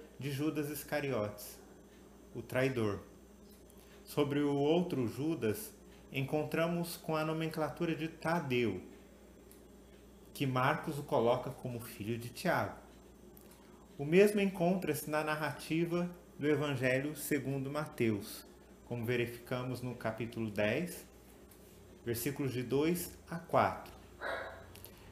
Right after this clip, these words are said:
Já na perícope de capítulo seis, versículos de quatorze a dezesseis do Evangelho de São Lucas, citam o nome de Judas na expressão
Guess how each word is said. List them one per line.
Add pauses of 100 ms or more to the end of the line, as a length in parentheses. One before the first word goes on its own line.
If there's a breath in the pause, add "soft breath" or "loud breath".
(100)
Já
na
perícope
de
capítulo
seis,
versículos
de
quatorze
a
dezesseis
do
Evangelho
de
São
Lucas, (600 loud breath)
citam
o
nome
de
Judas
na
expressão